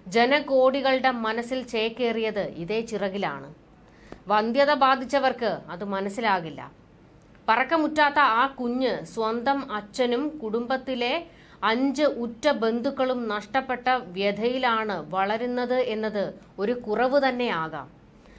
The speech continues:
പക്ഷേ പ്രധാനമന്ത്രി ആ കുഞ്ഞിന്റെ വിഹ്വലതയെ സ്നേഹപ്പൂക്കൾ കൊണ്ട് പരിലാളിക്കുന്നത് കണ്ടപ്പോൾ, പ്രഭോ, അങ്ങയുടെ കാൽക്കൽ നമസ്കരിക്കാൻ തോന്നുന്നു.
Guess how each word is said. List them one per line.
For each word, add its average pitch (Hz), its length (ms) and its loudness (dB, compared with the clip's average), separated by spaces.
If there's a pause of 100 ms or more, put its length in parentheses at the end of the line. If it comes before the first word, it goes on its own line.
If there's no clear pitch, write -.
(220)
പക്ഷേ 214 220 2
പ്രധാനമന്ത്രി 269 960 2
ആ 233 140 0
കുഞ്ഞിന്റെ 262 500 0
വിഹ്വലതയെ 254 800 0
സ്നേഹപ്പൂക്കൾ 262 800 -2
കൊണ്ട് 247 260 -2 (120)
പരിലാളിക്കുന്നത് 254 800 0
കണ്ടപ്പോൾ, 214 640 -2
പ്രഭോ, 196 480 -2 (340)
അങ്ങയുടെ 247 460 2 (140)
കാൽക്കൽ 240 520 2
നമസ്കരിക്കാൻ 214 800 -4
തോന്നുന്നു. 147 440 -8